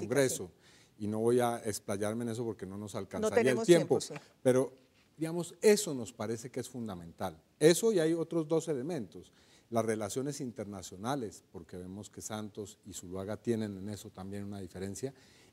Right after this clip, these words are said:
Speaker 1: y cierta concepción del Estado de Derecho. Digamos, eh, presidente Uribe y Zuluaga no han ocultado su intención de reformar drásticamente la Constitución de mil novecientos noventa y uno,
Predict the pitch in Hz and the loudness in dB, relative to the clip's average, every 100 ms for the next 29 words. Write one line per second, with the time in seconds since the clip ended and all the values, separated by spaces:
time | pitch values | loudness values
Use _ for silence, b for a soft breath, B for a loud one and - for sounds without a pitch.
0 | - 120 - 123 120 180 - 123 110 92 | 0 2 6 4 4 -2 -2 -6 -6 -6
1 | 123 120 143 107 - 120 131 131 95 110 | -6 -4 -4 -6 -4 -2 0 -2 -2 0
2 | 190 - - - b b b b 95 101 | -2 -2 -12 -20 b b b b -6 -6
3 | 101 120 104 87 85 - 87 - 85 82 | -6 -10 -8 -8 -8 -8 -6 -4 -6 -2
4 | 120 131 143 110 98 143 160 117 92 92 | 2 2 2 0 4 6 8 6 2 -8
5 | 80 - 87 92 104 131 120 117 123 135 | -10 -10 -4 0 0 0 -2 -2 -2 -4
6 | 123 - 104 90 - 98 107 147 B B | -8 -6 -8 -6 -2 -2 -2 -4 B B
7 | B - 127 107 101 95 - 95 98 135 | B -2 -2 0 -4 -6 -8 -10 -2 -2
8 | 139 110 - 90 90 104 104 123 135 135 | 0 -4 -6 -10 -6 -6 -2 0 0 -2
9 | 156 127 98 107 131 - 80 b b b | -6 -6 -6 -4 -6 -8 -14 b b b
10 | _ 92 90 - 87 98 - 85 95 110 | _ -6 -4 -4 -10 -12 -12 -10 -8 -4
11 | 113 87 85 78 90 87 104 98 80 76 | -6 -6 -12 -12 -10 -8 -10 -10 -12 -14
12 | 82 90 85 | -10 -10 -10